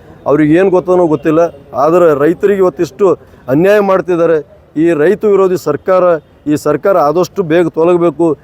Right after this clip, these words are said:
ಈ ಮೂರು ವರ್ಷ ಇದ್ರತ್ತಂದ್ರೆ ಯಾರಿಗೂ ಇವ್ರು ಸುಖ ಮಾಡಂಗಿಲ್ಲ. ರೈತ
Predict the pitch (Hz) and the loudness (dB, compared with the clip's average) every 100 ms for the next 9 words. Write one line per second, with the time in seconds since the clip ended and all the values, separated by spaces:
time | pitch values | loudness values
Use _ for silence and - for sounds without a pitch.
0 | - 147 160 165 185 190 185 190 175 185 | -12 -2 0 2 2 2 0 -2 0 -2
1 | - 185 180 175 131 _ _ - 120 139 | 0 -2 0 0 -2 _ _ -4 -2 0
2 | 165 202 208 208 180 156 180 180 180 170 | 2 2 2 0 -2 -4 -4 -2 0 0
3 | 165 165 185 185 _ _ - 139 175 185 | -2 -2 -2 -4 _ _ -6 0 0 0